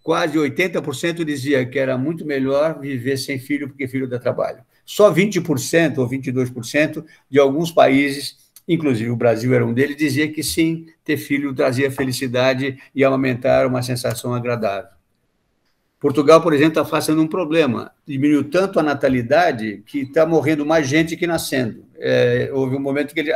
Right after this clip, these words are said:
tem, é claro que tem uma imigração forte, principalmente de brasileiros. Mas é inacreditável, um país que a taxa de natalidade começa a diminuir e a taxa de mortalidade aumentar, porque tem muita gente mais idosa e começa a morrer, e essas, e essas crianças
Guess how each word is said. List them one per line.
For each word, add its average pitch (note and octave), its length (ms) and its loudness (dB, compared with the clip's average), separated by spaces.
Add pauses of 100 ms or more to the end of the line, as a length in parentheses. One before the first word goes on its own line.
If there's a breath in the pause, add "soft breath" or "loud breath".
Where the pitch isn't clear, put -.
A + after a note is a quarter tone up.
tem, C#3 260 2
é D#3 60 -2
claro D#3 280 2
que E3 80 -10
tem F3+ 160 -2
uma E3+ 120 0
imigração D3+ 520 0
forte, D#3+ 220 2
principalmente D#3 320 -2
de D#3+ 80 -4
brasileiros. D3 540 0 (440 soft breath)
Mas D3 160 2
é G3 40 4
inacreditável, G#3 800 0
um C#3 80 -6
país D#3+ 240 0
que - 80 0
a D#3 60 4
taxa F#3+ 380 -4
de D#3+ 100 -4
natalidade D3 640 0
começa D#3+ 360 0
a D3 40 -8
diminuir D3 720 0 (240 soft breath)
e D3+ 120 2
a D3+ 80 4
taxa E3+ 260 -2
de D#3+ 80 0
mortalidade D3+ 640 0
aumentar, D#3+ 400 2
porque C3 260 -2
tem C3 160 -6
muita C3+ 320 0
gente B2 260 -4
mais A#2+ 220 -2
idosa C3 340 -4
e C3 40 -18
começa C3+ 300 -6
a D3+ 40 -2
morrer, D#3 300 0
e F#3+ 220 12
essas, F3 540 4 (240 soft breath)
e D3 80 2
essas E3 280 2
crianças C3+ 680 -4